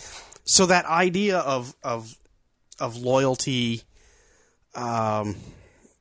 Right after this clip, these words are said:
I don't know what other word you would go with beyond that, because that loyalty to me seems like the strongest of,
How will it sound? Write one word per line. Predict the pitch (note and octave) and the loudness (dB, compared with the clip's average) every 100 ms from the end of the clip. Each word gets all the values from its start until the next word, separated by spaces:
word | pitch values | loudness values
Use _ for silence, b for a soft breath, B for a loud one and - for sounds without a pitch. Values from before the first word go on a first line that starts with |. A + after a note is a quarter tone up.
| _ _ _ _ - - | _ _ _ _ -20 -14
I | - | -10
don't | A2 | -6
know | G#2 | -4
what | G#2+ G#2+ | -2 -2
other | A2 G#2+ | -2 -2
word | A2 A#2 A2+ | -2 -2 -2
you | G#2 | -8
would | F#2+ | -6
go | A#2+ B2 | -2 0
with | A2+ - | -2 -4
beyond | G#2+ G#2 G2+ | -6 -4 -2
that, | A#2 B2 A2+ | 0 0 -2
because | B2 - A2+ | -6 -4 -2
that | B2 A#2+ B2+ _ - | -2 -4 -6 _ -10
loyalty | E3 C3 C#3 B2+ B2 | -2 4 4 2 -2
to | A#2 | -2
me | A#2 | 0
seems | A2+ B2 A2+ | 0 0 -2
like | G#2+ | -4
the | - | 0
strongest | - A#2+ A#2+ A#2+ G#2 - | 0 2 0 0 0 0
of, | A2 G#2 | 0 -6